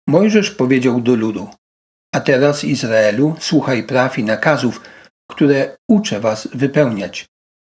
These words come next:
abyście żyli i doszli do posiadania ziemi, którą wam daje Pan, Bóg waszych ojców. Patrzcie,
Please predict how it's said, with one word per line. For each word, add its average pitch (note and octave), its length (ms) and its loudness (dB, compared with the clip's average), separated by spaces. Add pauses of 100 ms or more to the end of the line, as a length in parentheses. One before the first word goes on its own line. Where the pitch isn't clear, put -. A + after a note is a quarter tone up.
abyście C#3+ 420 0
żyli C#3 580 2
i D3+ 60 0
doszli D3 480 0
do B2 120 0
posiadania A2+ 680 -2
ziemi, A#2+ 400 -2 (260)
którą E3+ 360 0
wam D3+ 260 2
daje A2+ 280 0
Pan, C#3+ 480 -2
Bóg D3 360 -4 (200)
waszych B2 360 0
ojców. - 480 -6 (1080)
Patrzcie, - 600 -4